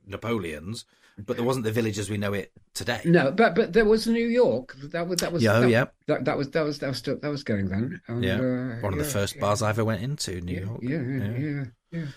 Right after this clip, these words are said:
Speaker 1: But the leather
Speaker 2: So
Speaker 1: scene, so you're on the leather scene in a Mule cap.
Speaker 2: Yes, I got,
Speaker 1: Never
Speaker 2: got
Speaker 1: liked
Speaker 2: one of the, got,
Speaker 1: it.
Speaker 2: got one of those, got one of those, yeah, got one of
Speaker 1: Chaps,
Speaker 2: those.
Speaker 1: harness.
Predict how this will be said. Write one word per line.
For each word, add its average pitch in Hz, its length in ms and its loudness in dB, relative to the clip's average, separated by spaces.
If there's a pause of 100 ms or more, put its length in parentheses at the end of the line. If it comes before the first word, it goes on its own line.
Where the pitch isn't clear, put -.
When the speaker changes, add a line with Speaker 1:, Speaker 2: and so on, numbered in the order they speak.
(140)
Speaker 1:
But 160 100 6
the 156 60 12
leather 151 200 8
Speaker 2:
So 117 80 4
Speaker 1:
scene, 113 100 6
so 110 120 6
you're 139 160 8
on 160 80 8
the 147 60 6
leather 117 200 6
scene 117 320 0 (480)
in 135 120 2
a 143 40 4
Mule 135 320 4
cap. - 320 -2 (540)
Speaker 2:
Yes, 147 260 -4 (180)
I 143 60 0
got, 180 220 2
Speaker 1:
Never 180 60 -6
Speaker 2:
got 196 80 -4
Speaker 1:
liked 165 100 2
Speaker 2:
one 175 100 6
of 151 100 4
the, - 80 0
got, - 220 -2
Speaker 1:
it. - 60 -2
Speaker 2:
got 170 140 2
one 160 120 2
of 147 80 2
those, 120 300 0
got 135 160 -4
one 139 120 0
of 110 80 2
those, 110 220 -2
yeah, 131 140 -2
got - 60 -8
one - 60 -14 (100)
of 160 60 -2
Speaker 1:
Chaps, - 180 4
Speaker 2:
those. 110 260 -2 (200)
Speaker 1:
harness. 175 580 -2